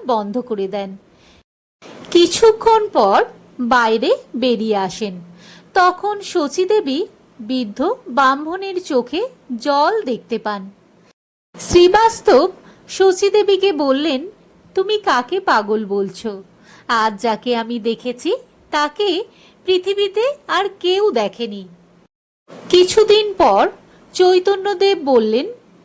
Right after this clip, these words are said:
"আমি সন্ন্যাসী হব এবং দুয়ারে দুয়ারে শ্রীকৃষ্ণের নাম গাইব।"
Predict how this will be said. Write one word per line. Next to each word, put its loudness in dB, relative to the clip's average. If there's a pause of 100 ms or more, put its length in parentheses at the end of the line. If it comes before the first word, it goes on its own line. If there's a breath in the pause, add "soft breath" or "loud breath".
(100)
"আমি -2 (320)
সন্ন্যাসী -2
হব -4 (440 soft breath)
এবং 0 (360 soft breath)
দুয়ারে 2
দুয়ারে 0 (280)
শ্রীকৃষ্ণের -8 (300)
নাম -2
গাইব।" -4